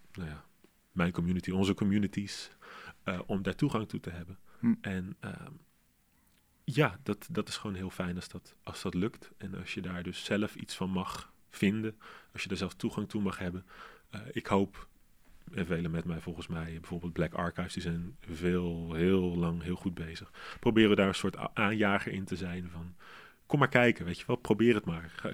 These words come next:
Speaker 1: laten we toegang proberen te krijgen tot die instituten en tot die bronnen,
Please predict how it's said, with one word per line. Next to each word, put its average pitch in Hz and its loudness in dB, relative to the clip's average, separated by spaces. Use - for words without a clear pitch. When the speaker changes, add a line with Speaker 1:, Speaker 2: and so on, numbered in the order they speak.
Speaker 1:
laten 107 2
we 101 0
toegang - 2
proberen 92 0
te 92 -8
krijgen 87 -6
tot - -2
die 92 -2
instituten 95 -4
en 87 -6
tot - -2
die 107 2
bronnen, 113 2